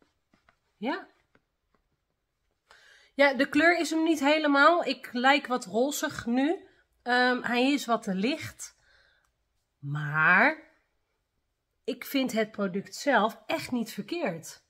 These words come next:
Ik ben benieuwd hoe de kleur gaat zijn in de winter. Ehm, dan ben ik echt wel behoorlijk wat lichter, want ik ben voor mijn doen best goed gekleurd deze zomer.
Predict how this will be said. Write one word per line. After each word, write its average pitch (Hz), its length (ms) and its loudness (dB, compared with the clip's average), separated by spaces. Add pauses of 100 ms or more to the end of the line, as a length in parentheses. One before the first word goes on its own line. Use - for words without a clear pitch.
(1000)
Ik 262 100 -4
ben 320 120 2
benieuwd 349 260 4
hoe 320 100 -2
de 294 100 -2
kleur 311 240 0
gaat 294 240 -2
zijn 294 340 2
in 262 180 -2
de 247 80 0
winter. 269 500 2 (580)
Ehm, 262 580 4
dan 233 220 0
ben 294 140 4
ik 285 100 -2
echt - 240 -8
wel 233 340 0
behoorlijk 233 440 -2
wat 208 140 -2
lichter, 226 300 -6
want 208 120 -4
ik 208 100 -8
ben 220 160 -2
voor 214 160 -10
mijn 254 240 -2
doen 214 180 -2
best 269 260 -2
goed - 220 -8
gekleurd 240 640 -2
deze 190 260 -4
zomer. 175 580 -2